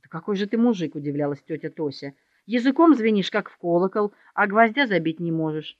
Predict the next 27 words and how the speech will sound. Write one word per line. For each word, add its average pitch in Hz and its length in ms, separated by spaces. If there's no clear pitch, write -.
"Мама", 156 400
вмешивалась 156 600
Нонна, 143 400
"Лева 220 400
профессор, 156 640
зачем 311 320
ему 208 240
гвозди 196 360
забивать?" 147 500
Тетя 220 260
Тося 156 400
звала 185 300
соседа, 156 540
который 320 320
за 190 80
стакан 160 420
водки 277 300
забивал 165 420
два 139 240
гвоздя 330 480
и 170 120
вешал 175 340
полочку. 139 600
"Ну 359 120
что?" 226 220
спрашивал 247 460
Цыренков. 240 480